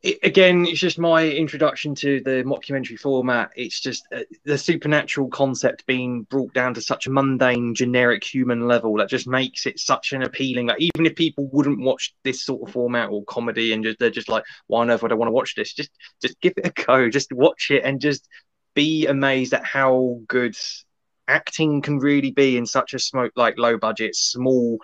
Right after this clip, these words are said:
small scale film that doesn't connect to anything. All right, the show came out afterwards, but back then when we, they made this film,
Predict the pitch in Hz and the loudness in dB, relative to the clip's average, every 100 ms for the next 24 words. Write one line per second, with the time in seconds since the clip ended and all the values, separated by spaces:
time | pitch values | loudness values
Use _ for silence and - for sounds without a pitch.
0 | - _ - - 160 196 - 156 156 156 | -12 _ -8 4 6 6 2 4 6 6
1 | 143 147 117 143 135 127 147 - 110 110 | 4 2 2 0 -4 -2 -2 -2 -6 -8
2 | 101 95 98 131 110 127 117 135 123 120 | -10 -8 2 4 4 0 0 2 2 0
3 | 120 113 123 120 104 98 107 127 - 123 | -2 2 2 0 -4 -10 -4 -4 -2 -2
4 | 117 113 110 113 110 107 - 117 110 110 | -2 -4 -4 -2 -2 -6 -2 -2 0 -2
5 | 113 110 - 120 | -6 -10 -8 -8